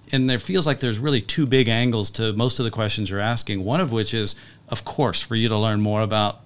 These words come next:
what's the status of this client, where's their headspace, um, you know,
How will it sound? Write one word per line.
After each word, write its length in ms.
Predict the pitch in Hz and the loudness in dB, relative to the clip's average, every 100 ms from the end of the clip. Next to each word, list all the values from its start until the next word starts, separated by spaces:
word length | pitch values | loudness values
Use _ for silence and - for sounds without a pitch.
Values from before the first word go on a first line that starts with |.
| - | -16
what's 280 | 113 113 - | -6 -4 -4
the 140 | - | -2
status 440 | 107 - 113 117 - | -2 2 2 2 -2
of 100 | 104 | -2
this 160 | 98 | -2
client, 440 | - - 110 110 98 | -4 -2 -2 -2 -2
where's 240 | 107 113 | -2 -2
their 140 | 107 90 | -4 -4
headspace, 720 | 104 107 - - 110 104 - - - - - | -4 -2 -2 0 2 2 -2 -6 -18 -20 -6
um, 480 | 107 107 104 101 101 - | 0 2 2 0 -6 -6
you 100 | 123 | -4
know, 200 | 101 95 | -2 -2